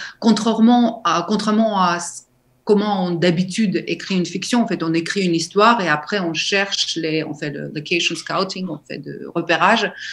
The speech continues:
pour trouver les lieux qui peuvent accueillir la fiction. Moi, c'était le contraire. Il avait les lieux pour lesquels j'ai écrit ma fiction.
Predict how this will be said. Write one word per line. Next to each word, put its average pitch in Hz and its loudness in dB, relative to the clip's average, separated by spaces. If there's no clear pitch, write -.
pour 185 -8
trouver 180 0
les 170 8
lieux 202 4
qui 185 -2
peuvent 196 4
accueillir 190 4
la 175 4
fiction. - -4
Moi, 214 6
c'était 202 0
le 170 0
contraire. 175 0
Il 190 0
avait 170 2
les 165 2
lieux 190 2
pour 214 6
lesquels 214 4
j'ai 175 2
écrit 170 0
ma 175 2
fiction. - -6